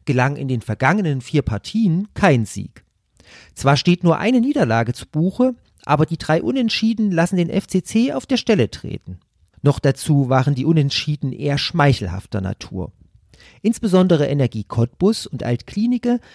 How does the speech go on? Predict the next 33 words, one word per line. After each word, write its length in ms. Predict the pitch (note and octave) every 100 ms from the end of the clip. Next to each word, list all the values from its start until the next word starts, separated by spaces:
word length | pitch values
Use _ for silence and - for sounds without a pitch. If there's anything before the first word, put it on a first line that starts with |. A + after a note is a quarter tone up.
| -
waren 240 | B2+ B2+ B2+
die 100 | A#2+
besseren 460 | D3 - C#4+ A#3
Mannschaften 640 | A#2 A#2 B2+ D3 E3 - G#3+
in 140 | E3
den 160 | F#3+ A3+
Duellen. 580 | C4+ - A2 F2+ E2 D#2+ _ _ _ _ _ _ _ _ _ -
Nach 200 | C#3 A#2
neun 280 | C3 C#3 C3+
Spielen 580 | - A#3+ C4 D#3 G#3+ A3 _
zeigt 340 | - B2+ C3 -
sich 240 | B2 -
mehr 300 | - B2+ C3+
und 180 | C#3 D3+
mehr. 320 | D3+ C3 F#2+ - _ _ _ -
Dem 140 | F#3+
F 200 | - G3
C 140 | - G#3
Carl 260 | C#3 B2
Zeiss 400 | - D3 A#3+ -
fehlt 300 | - C#3+ -
ein 180 | A#2+ A2
moderner 500 | G#2 - B2+ F3+ G#3+
Thorsten 340 | - B2+ -
Siegner 380 | B2 A#2 A2+ D3+
als 220 | - G3
Führungsspieler. 840 | - C4 D3 F#2 - - G#2 F2+ D#2+ _ _ _ _ - _
Lok 240 | A#2+ A2
Leipzig 580 | G#2+ A#2 F3+ - F3+ -
hat 160 | A2 -
mit 160 | G#2
Sascha 280 | - B2 G#2
Pfeffer 420 | - E3+ - F#3